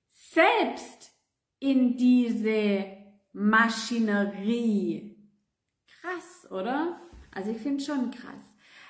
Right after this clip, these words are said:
Also, ähm, unsere Online-Business-Welt ist eine Maschinerie, die wir mit der Offline-Industrie gleichsetzen können und die alles andere als selbstbestimmte, zufriedene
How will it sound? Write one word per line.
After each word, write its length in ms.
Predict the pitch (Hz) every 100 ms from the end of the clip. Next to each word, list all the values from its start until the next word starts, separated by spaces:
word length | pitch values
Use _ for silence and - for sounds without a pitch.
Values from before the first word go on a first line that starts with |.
| -
Also, 240 | 226 233 240 226 - - _ _ _ _ _ -
ähm, 640 | 240 247 240 240 240 226 - _ _ _ _ _
unsere 380 | 226 240 240 -
Online-Business-Welt 1300 | 254 359 392 330 285 311 - 285 269 269 233 233 233
ist 200 | 233 -
eine 200 | 202 214
Maschinerie, 580 | 214 214 214 208 208 220
die 180 | 233 214
wir 80 |
mit 240 | 208 202 208
der 220 | 202 -
Offline-Industrie 1800 | 233 339 - 269 247 233 233 226 226 226 226 208 - - 202 214 220 214
gleichsetzen 760 | 208 202 262 269 220 - 220
können 260 | 208 208 202
und 340 | - 202 208
die 260 | 208 - -
alles 300 | 196 220 226 - - _
andere 640 | 190 269 285 262 196 180 180 - - _ _ _ -
als 480 | 208 208 214 208
selbstbestimmte, 1040 | 214 208 208 - - 220 - 220 208 208 208
zufriedene 1000 | 214 208 - 214 208 202 190 175 196